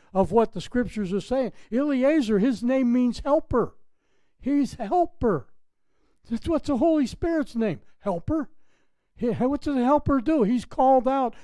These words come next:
by Abram to go out and get a bride for his son. What does the Holy Spirit's job? He's to go out and get a bride for Christ. Ooh, beautiful pictures. I don't know about you, but it sends chills through my body.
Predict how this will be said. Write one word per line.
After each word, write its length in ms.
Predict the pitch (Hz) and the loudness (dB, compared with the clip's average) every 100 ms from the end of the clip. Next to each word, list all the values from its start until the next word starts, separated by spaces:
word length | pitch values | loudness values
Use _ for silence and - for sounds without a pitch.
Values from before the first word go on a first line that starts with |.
| - | -2
by 160 | 247 247 | 0 0
Abram 500 | 240 285 - 226 214 | 0 0 0 0 0
to 120 | 247 | -4
go 260 | 202 247 247 | 0 2 4
out 160 | 247 | 2
and 80 | 240 | -2
get 140 | 226 240 | -4 -4
a 60 | |
bride 380 | 190 240 247 240 | 0 2 2 0
for 140 | 262 | -2
his 100 | 262 | -4
son. 320 | - 311 269 - - - | -2 -2 -2 -4 -14 -6
What 200 | 226 285 | 0 2
does 160 | 285 247 | 2 0
the 120 | 277 | 2
Holy 340 | 214 277 277 220 | 4 4 2 0
Spirit's 500 | - 339 330 320 - | -4 -2 0 -2 0
job? 360 | 240 208 135 - - | 2 2 0 -6 0
He's 200 | 269 - | 0 0
to 100 | 220 | 2
go 280 | 247 202 | 4 6
out 180 | 202 247 | 4 2
and 180 | 254 165 | 0 -2
get 220 | 196 214 | 0 0
a 60 | 233 | 2
bride 520 | 240 269 320 277 214 | 2 4 2 0 -2
for 160 | 240 247 | -6 -6
Christ. 680 | - 311 370 214 - - - _ _ _ _ _ _ _ _ - | -2 0 0 -4 -10 -20 -20 _ _ _ _ _ _ _ _ 2
Ooh, 200 | 320 226 - | 2 2 2
beautiful 480 | 381 359 302 208 | 4 4 4 0
pictures. 400 | - 190 - 160 | 0 0 -2 -2
I 40 | 254 | 0
don't 100 | 320 | 2
know 80 | 269 | 2
about 300 | 240 226 208 | 4 2 2
you, 120 | 247 | 0
but 140 | 196 | -2
it 40 | - | -2
sends 300 | 233 196 - | -2 -2 -4
chills 380 | - 302 254 | -4 -2 -2
through 160 | - 240 | -2 -2
my 160 | 226 202 | 0 -2
body. 560 | 165 180 190 151 117 | -2 -2 -2 -4 -12